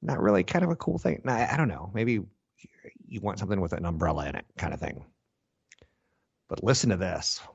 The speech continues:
One year ago, at the height of the pandemic, Boston Beer was a twelve hundred, almost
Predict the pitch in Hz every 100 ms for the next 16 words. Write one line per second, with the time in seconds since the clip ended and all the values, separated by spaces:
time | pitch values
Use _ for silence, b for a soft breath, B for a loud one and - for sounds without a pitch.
0 | _ _ 92 92 110 123 135 127 135 139
1 | 117 90 87 76 - - - _ _ _
2 | _ _ _ _ _ _ _ _ _ _
3 | _ _ _ - 98 - 110 117 107 117
4 | 95 95 87 82 - - - _ _ _
5 | _ - - 107 95 - 98 98 92 87
6 | 87 101 85 - 95 92 87 - 107 107
7 | 113 110 - 107 95 87 - 101 98 87
8 | -